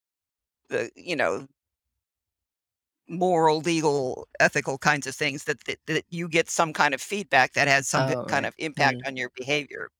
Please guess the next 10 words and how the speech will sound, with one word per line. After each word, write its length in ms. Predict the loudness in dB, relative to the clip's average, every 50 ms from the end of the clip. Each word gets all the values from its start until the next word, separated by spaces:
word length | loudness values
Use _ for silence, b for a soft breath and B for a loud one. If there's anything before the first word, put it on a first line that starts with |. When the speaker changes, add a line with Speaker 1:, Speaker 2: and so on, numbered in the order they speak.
| _ _ _ _ _ _ _
Speaker 2:
Mm. 240 | -8 -8 -6 -8 -10 -14 _ _ _
Speaker 1:
And 320 | -2 -2 -2 -4 -8 -14 _ _ _ _ _ _ _ _ _
sexism, 640 | -4 2 4 4 4 4 2 0 0 0 -2 -2 2
racism, 840 | 4 4 4 4 2 0 -4 -4 0 0 0 0 0 -4 -8 -10 -14 -18 _ _ _ _ _ _ _ _ _ -2
and 140 | -2 0 2
oligarchy 600 | 0 0 0 2 2 0 0 0 -4 -4 -2 2
are 180 | 4 6 6
all 160 | 6 6 4 2
about 320 | 2 2 2 2 2 0 -6 _ _ _ _ _ _ _ _ _ _ _ _ _ _ _ _ _ _ _ _ _ _ _ _
impunity. 720 | -4 -4 -4 -4 -4 -4 -2 -2 -2 -4 -4 -8 -12 -16